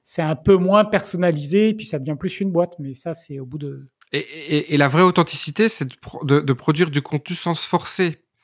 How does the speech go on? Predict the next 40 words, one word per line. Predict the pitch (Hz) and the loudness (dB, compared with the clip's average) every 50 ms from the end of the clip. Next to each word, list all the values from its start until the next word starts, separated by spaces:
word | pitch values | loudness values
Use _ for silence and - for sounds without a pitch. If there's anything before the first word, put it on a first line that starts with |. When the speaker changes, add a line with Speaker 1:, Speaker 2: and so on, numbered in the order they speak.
| _ _ _ _ _ _ | _ _ _ _ _ _
Speaker 2:
Alors, | - 113 | -6 -2
tu | - | -2
Speaker 1:
Mm. | 127 | -2
Speaker 2:
vas | 127 | -2
toujours | - - 151 139 165 143 | 0 0 2 2 2 2
te | - 151 | 2 -2
forcer, | 139 - 170 160 - - - - 175 165 | 2 2 0 2 2 0 0 2 0 0
parce, | - - 117 - | 0 -4 -8 -6
si | - - - | -6 -6 -2
t'en | - 135 127 | 0 2 2
as | 127 | 2
jamais | 117 131 131 151 | 2 2 0 0
fait, | 147 - 190 180 | 2 2 2 2
mais | 165 139 120 - _ _ _ _ _ _ _ _ _ | 4 2 0 -2 _ _ _ _ _ _ _ _ _
c'est | - - 139 131 | -4 -2 -2 0
pas | - - 170 | 2 0 2
de | 170 | 2
se | - - | 2 0
contraindre. | 147 - - 156 156 131 - - 170 160 156 131 110 110 | 0 -2 0 0 0 0 2 0 2 2 2 0 -4 -8
C'est... | 107 - - 127 117 117 113 110 107 - _ _ _ _ _ _ | -12 -6 -4 -2 -2 0 -2 -2 -4 -8 _ _ _ _ _ _
c'est-à-dire, | - - 135 131 | -2 -2 0 0
si | - - | 2 0
c'est | 139 - 156 147 | 2 0 0 2
pas | - 160 | 2 2
du | 151 135 139 | 2 2 2
YouTube, | 139 143 139 - - 196 170 | 2 2 2 2 -2 0 0
c'est | - - | -2 0
pas | - 143 | 0 0
du | 131 143 147 | 0 2 0
YouTube. | 156 156 - 180 170 - | 0 0 0 -2 -2 -2
Si | - - 127 | -2 -2 -2
c'est | - - - 131 127 127 123 | -2 0 2 2 2 4 4
un | 120 120 120 123 | 2 2 2 0
audio, | 123 120 156 170 175 | 0 2 2 2 2
c'est | 170 - 120 | 2 -2 -2
de | 120 | -2
l'audio. | 143 147 143 156 | 0 0 2 0
Si | 143 - - | 0 0 -2
c'est... | - - 139 | -4 -2 -2
mais, | 123 123 - - | -2 -4 -4 -6